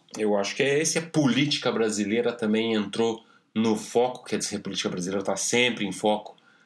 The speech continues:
Inclusive, tenho conversado a cada quinze dias com o pessoal lá de Brasília pra tentar me ajudar a identificar o cenário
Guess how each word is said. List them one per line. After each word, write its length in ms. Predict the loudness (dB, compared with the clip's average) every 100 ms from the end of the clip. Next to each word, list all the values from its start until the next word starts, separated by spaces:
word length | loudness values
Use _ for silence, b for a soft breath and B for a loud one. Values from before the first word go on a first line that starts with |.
| b b _
Inclusive, 320 | -12 -6 -4 0
tenho 220 | 0 2
conversado 500 | 2 2 0 -2 -2
a 60 |
cada 180 | 0 -2
quinze 320 | 0 -2 0
dias 220 | -2 -4 -2
com 140 | -2
o 40 |
pessoal 300 | -2 0 0
lá 80 | 0
de 80 | 0
Brasília 360 | -2 -2 0 -2
pra 120 | -2
tentar 360 | -2 0 0
me 80 | 2
ajudar 540 | 2 0 0 0 0 B B B B
a 120 | 2
identificar 640 | 4 2 0 -2 0 2 2
o 100 | 2
cenário 680 | 2 2 4 4 2 -2